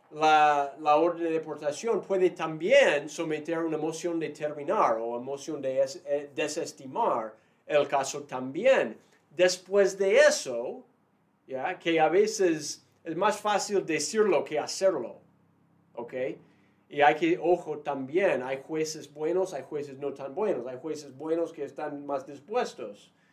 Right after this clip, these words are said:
de reabrir y terminar el caso. Otro detalle,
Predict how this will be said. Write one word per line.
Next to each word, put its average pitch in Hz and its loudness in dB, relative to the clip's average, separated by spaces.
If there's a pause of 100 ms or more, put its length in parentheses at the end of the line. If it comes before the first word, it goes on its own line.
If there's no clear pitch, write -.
(260)
de 147 2
reabrir 143 2
y 123 -4
terminar 127 -4
el 110 -10
caso. 131 -12 (1040)
Otro 185 6
detalle, 131 -2